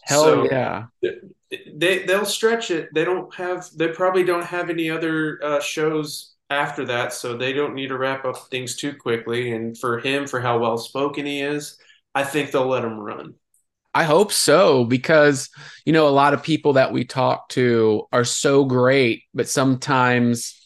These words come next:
Speaker 1: uh, their energy doesn't match ours.
Speaker 2: Yeah.
Speaker 1: And I'm glad he, he seems, like, real excited to talk about his stuff.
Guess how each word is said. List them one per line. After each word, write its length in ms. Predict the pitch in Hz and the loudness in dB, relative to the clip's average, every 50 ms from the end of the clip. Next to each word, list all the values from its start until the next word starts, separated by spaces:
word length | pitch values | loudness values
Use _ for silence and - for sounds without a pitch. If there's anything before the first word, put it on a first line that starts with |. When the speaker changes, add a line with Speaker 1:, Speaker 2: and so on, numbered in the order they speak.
| _ _ _ _ _ _ _ _ _ _ _ _ _ _ _ - | _ _ _ _ _ _ _ _ _ _ _ _ _ _ _ -2
Speaker 1:
uh, 580 | 117 117 117 113 113 113 107 101 90 76 - - - _ _ _ _ _ _ _ _ _ _ _ _ _ _ _ _ _ _ _ _ _ _ | 0 2 2 4 4 2 2 2 0 -2 -4 -8 -12 _ _ _ _ _ _ _ _ _ _ _ _ _ _ _ _ _ _ _ _ _ _
their 260 | 151 151 139 139 135 - | -6 -2 0 2 2 2
energy 380 | - 135 139 135 131 127 131 123 | 2 2 2 2 2 2 2 2
doesn't 280 | 123 120 120 117 - | 2 2 2 0 0
match 500 | 120 117 113 113 110 - - - - - - _ - | 0 0 0 0 -2 -4 -6 -8 -8 -8 -6 _ -2
ours. 760 | 107 107 101 95 - - - - - 95 117 120 - - _ _ 135 139 151 - - 143 - - | 0 0 0 -2 -4 -6 -10 -12 -12 -10 -10 -10 -12 -12 _ _ -16 -16 -16 -16 -18 -20 -20 -20
Speaker 2:
Yeah. 100 | - - - | -20 -4 -2
Speaker 1:
And 140 | 135 143 135 | 2 4 4
I'm 180 | 135 143 143 131 | 4 4 4 4
glad 440 | 135 147 143 143 147 151 147 135 | 4 6 6 6 6 6 4 2
he, 280 | 127 135 175 180 180 170 | 2 2 2 2 2 2
he 240 | - - 175 208 202 | 2 2 2 2 2
seems, 440 | 190 - - 214 208 202 196 - - | 2 2 2 4 4 4 4 4 2
like, 120 | 165 139 - | 2 2 2
real 480 | 131 120 113 120 131 135 147 151 147 | 0 0 2 4 4 6 6 6 6
excited 500 | 143 117 - - - 123 113 113 110 110 | 4 4 2 0 2 2 2 2 2 2
to 80 | 110 107 | 2 0
talk 340 | 104 - - 113 107 107 - | 0 -2 0 0 0 0 -2
about 320 | 117 104 101 110 - 80 107 | -2 -2 0 -2 -2 -2 -4
his 160 | 110 98 - | -4 -6 -6
stuff. 520 | - - - 95 85 - - - - - | -4 -4 -2 -2 -2 -4 -8 -14 -20 -20